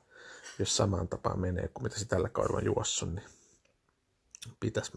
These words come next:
mennä johtoon tosta. Ainoa mutta siinä on se, että jos se kakkoskopista lähtee, se on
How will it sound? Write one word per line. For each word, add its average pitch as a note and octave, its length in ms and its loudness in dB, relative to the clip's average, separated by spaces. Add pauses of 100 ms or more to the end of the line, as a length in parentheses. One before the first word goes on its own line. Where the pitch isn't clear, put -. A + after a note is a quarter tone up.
mennä - 380 -6 (1200)
johtoon - 760 -2
tosta. - 540 0 (1300)
Ainoa A#2+ 260 8
mutta A#2+ 340 4
siinä G2+ 220 4
on G2 80 4
se, - 360 4 (240)
että - 160 -4
jos - 80 -6
se - 60 -4
kakkoskopista - 600 0
lähtee, A#2+ 500 2
se - 120 -4
on F2 180 0